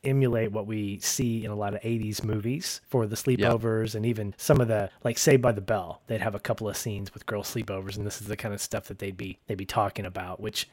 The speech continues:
Speaker 1: you know, I like the stereotypes. I think it's fun to just lean into that.
Speaker 2: Absolutely, yeah. Just having fun, listening to music, talking about boys, right? That's looking at magazines. What else?
Speaker 1: I mean, what else are you gonna do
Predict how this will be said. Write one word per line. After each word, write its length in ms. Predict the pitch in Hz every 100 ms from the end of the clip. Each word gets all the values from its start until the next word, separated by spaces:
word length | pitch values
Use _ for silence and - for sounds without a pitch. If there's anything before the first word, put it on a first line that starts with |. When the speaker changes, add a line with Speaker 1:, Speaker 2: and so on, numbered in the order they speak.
| -
Speaker 1:
you 80 |
know, 140 | 120 101
I 80 | -
like 200 | 202 147
the 80 | 117
stereotypes. 600 | - 107 101 98 117 113
I 40 |
think 140 | 120 113
it's 100 | -
fun 200 | 110 107
to 80 | 101
just 160 | 104
lean 200 | 110 101
into 200 | 98 101
that. 300 | 101 98 127 _ -
Speaker 2:
Absolutely, 560 | 123 - 151 156 95 98
yeah. 220 | 143 92 -
Just 240 | 120 - -
having 240 | - 131 156
fun, 240 | - 147
listening 340 | 127 127 147 143
to 80 | 127
music, 480 | 127 135 131 131 - _
talking 320 | - 127 139
about 180 | 135 120
boys, 460 | 123 127 127 127 117
right? 260 | 123 147
That's 500 | - - - - - -
looking 240 | - 131 139
at 80 | 120
magazines. 840 | 127 127 120 127 120 120 120 - _ -
What 120 | 127
else? 380 | 147 82 - - _ _
Speaker 1:
I 60 | -
mean, 240 | 98 92
what 140 | 98 110
else 180 | 120 131
are 20 |
you 60 |
gonna 160 | 127 151
do 240 | 104 92